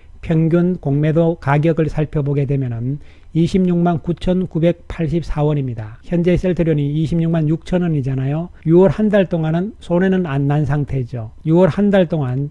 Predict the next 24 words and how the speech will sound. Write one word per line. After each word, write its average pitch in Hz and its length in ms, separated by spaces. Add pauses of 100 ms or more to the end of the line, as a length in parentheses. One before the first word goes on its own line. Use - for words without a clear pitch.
(140)
전체적으로 165 920
사십일만 165 720
구천팔백칠십삼 165 1300
주의 170 420
공매도를 156 560
펼쳤는데, 135 800 (260)
잔고의 180 480
변화는 165 400
어떻게 165 300
돼 156 140
있는 147 240
것인가, 127 480
이런 180 240
부분들을 156 560
살펴봐야 139 580
되는 131 240
것이잖아요. 131 720 (400)
지금 160 640
유월 190 320
한 214 240
달 196 140
동안 156 280
보시면은 127 640
셀트리온은 147 880